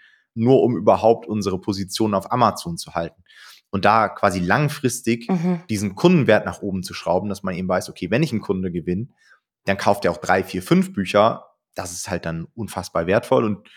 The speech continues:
Speaker 1: sticht dann halt auch Konkurrenten aus im Marketing.
Speaker 2: Ich meine, das ist ein anderer Punkt, sozusagen der stationäre Buchhandel.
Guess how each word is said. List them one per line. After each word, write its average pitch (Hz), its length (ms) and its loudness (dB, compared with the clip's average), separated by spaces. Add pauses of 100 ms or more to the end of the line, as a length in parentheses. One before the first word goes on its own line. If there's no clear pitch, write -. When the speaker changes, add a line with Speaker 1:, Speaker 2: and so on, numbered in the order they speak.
(140)
Speaker 1:
sticht - 280 -4
dann 101 140 2
halt 98 160 -2
auch - 140 -6
Konkurrenten 92 520 -2
aus 90 280 -2
im 80 80 -8
Marketing. 80 480 -12 (560)
Speaker 2:
Ich - 80 -20
meine, 180 100 4
das 185 140 -2
ist 214 120 2
ein 208 80 6
anderer 208 240 4
Punkt, 208 280 2
sozusagen 196 240 2
der 190 80 0
stationäre 185 560 2
Buchhandel. 175 1080 0